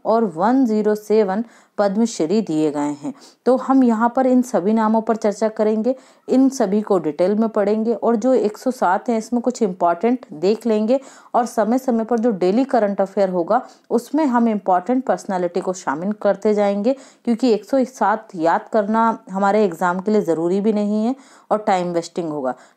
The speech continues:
लेकिन जो ज़्यादा चर्चा में रहे हैं उन्हें हम देख लेंगे। ओके, केंद्र सरकार ने वर्ष दो हज़ार बाईस में कितने लोगों को पद्म विभूषण अवार्ड दिए जाने की घोषणा की है? तो राइट आंसर होगा हमारा यहाँ पर ए,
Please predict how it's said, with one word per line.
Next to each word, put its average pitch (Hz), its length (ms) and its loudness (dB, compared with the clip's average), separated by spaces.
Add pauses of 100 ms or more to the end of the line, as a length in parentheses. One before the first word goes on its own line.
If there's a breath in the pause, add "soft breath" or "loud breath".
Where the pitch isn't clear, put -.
लेकिन 226 600 0
जो 254 140 4
ज़्यादा 180 360 0
चर्चा 262 420 0
में 254 160 4
रहे 247 280 2
हैं 262 220 -2 (260 loud breath)
उन्हें 240 240 4
हम 214 260 0 (200)
देख 185 380 -4
लेंगे। 147 360 -4 (140)
ओके, 311 300 0 (1400 soft breath)
केंद्र 330 320 2
सरकार 226 460 0
ने 226 240 0
वर्ष 269 260 0
दो 277 140 2
हज़ार 254 260 2
बाईस 196 360 0
में 233 100 2
कितने 247 380 0
लोगों 180 340 2
को 185 220 0 (320 loud breath)
पद्म 294 280 2
विभूषण 233 640 2
अवार्ड 202 380 2
दिए 202 220 2
जाने 156 300 -2
की 240 200 -4
घोषणा 165 420 -6
की 139 220 -10
है? 147 140 -10 (280 loud breath)
तो 233 100 2
राइट 196 320 0
आंसर 262 380 2
होगा 240 280 2
हमारा 220 400 2
यहाँ 220 380 0
पर 220 240 2
ए, 214 240 2